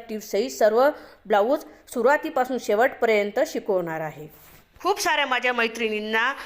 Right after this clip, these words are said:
दोन तीन वेळेस क्लास करूनसुद्धा अजूनही ब्लाऊज शिवता येत नाही. त्याचे कारण म्हणजे त्यांना मशीन क्लासमध्ये बरोबर ब्लाऊज शिकवलेले नाहीत.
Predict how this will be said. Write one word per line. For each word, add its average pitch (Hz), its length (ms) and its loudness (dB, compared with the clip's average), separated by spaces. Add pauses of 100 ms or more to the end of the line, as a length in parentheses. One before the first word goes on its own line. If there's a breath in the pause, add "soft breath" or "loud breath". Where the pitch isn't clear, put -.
(120 loud breath)
दोन 240 300 4
तीन 339 160 2
वेळेस 285 320 0
क्लास 247 260 -2
करूनसुद्धा 240 640 -2
अजूनही 233 500 0
ब्लाऊज 226 380 -2
शिवता 233 420 -2
येत 208 260 -4
नाही. 165 240 -4
त्याचे 269 320 -4
कारण 285 340 -2
म्हणजे 285 240 -2
त्यांना 262 440 -2 (300 loud breath)
मशीन 247 360 -2
क्लासमध्ये 240 600 -2
बरोबर 220 440 0
ब्लाऊज 226 400 -4 (180 loud breath)
शिकवलेले 214 580 0
नाहीत. 160 420 -6